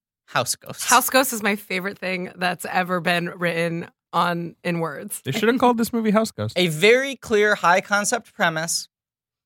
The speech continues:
Speaker 2: There
Speaker 1: That
Speaker 2: gonna be some ghosts in that house.
Speaker 1: Right. It, it,
Speaker 3: What
Speaker 1: uh,
Speaker 3: if there
Speaker 1: uh,
Speaker 3: were ghosts
Speaker 2: <laughs>
Speaker 3: in a house?
Speaker 1: A couple dies.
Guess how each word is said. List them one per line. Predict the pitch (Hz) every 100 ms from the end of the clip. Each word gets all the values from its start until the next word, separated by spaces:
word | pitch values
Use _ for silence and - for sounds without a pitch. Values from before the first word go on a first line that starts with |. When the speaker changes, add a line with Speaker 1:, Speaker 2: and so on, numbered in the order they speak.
| _ _ _ _ -
Speaker 2:
There |
Speaker 1:
That | 185
Speaker 2:
gonna | 220 185
be |
some | 196 165 160
ghosts | 175 -
in | 190
that | 226
house. | 233 165 175 -
Speaker 1:
Right. | 294 160 -
It, | - 196 -
it, | 165 -
Speaker 3:
What | 156 240
Speaker 1:
uh, |
Speaker 3:
if | 214 - - -
there | 127
Speaker 1:
uh, |
Speaker 3:
were | 127 120 120 _ _ _ _
ghosts | - 127 190 240
Speaker 2:
<laughs> |
Speaker 3:
in | 262 285 302 - 415 - 403 127
a | 117
house? | 117 185 392 - - 175
Speaker 1:
A |
couple | - 202 202 269
dies. | 262 254 247 254 254 - -